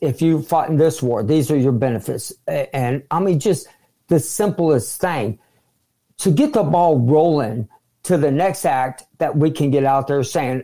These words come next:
"Okay, now we want to know, was it the sarin gas?" And so it's almost like you gotta take baby steps with the United States government.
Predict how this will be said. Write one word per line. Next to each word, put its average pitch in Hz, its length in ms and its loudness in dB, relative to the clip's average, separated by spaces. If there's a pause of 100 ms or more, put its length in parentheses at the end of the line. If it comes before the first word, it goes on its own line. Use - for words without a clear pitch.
(120)
"Okay, 135 400 -2
now 139 260 0
we 160 160 2
want 156 380 -2
to 160 120 -2
know, 123 540 0 (640)
was 143 280 2
it 139 140 -4
the 143 80 2
sarin 127 480 0
gas?" 101 720 -4 (440)
And 156 160 0
so 160 380 2
it's 190 220 0
almost 247 320 0
like 160 200 -2
you 175 100 0
gotta 151 160 2
take 120 320 -2
baby 131 340 2
steps - 420 -4
with 135 180 0
the 143 80 0
United 123 260 0
States 127 320 -4
government. 107 480 -6